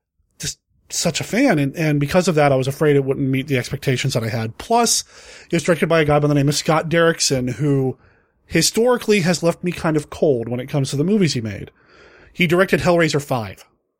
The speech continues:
which is, in my mind, the worst Hellraiser of the series.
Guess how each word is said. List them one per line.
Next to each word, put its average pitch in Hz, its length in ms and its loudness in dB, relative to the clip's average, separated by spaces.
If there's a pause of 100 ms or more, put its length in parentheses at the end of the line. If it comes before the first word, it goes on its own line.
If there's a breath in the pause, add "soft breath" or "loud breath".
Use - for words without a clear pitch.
(340)
which 156 400 -2
is, 151 420 0
in - 140 -4
my 156 160 2
mind, 175 360 4
the 131 180 -6
worst 147 460 0
Hellraiser 165 380 2
of 143 60 4
the 131 60 -4
series. 95 460 -10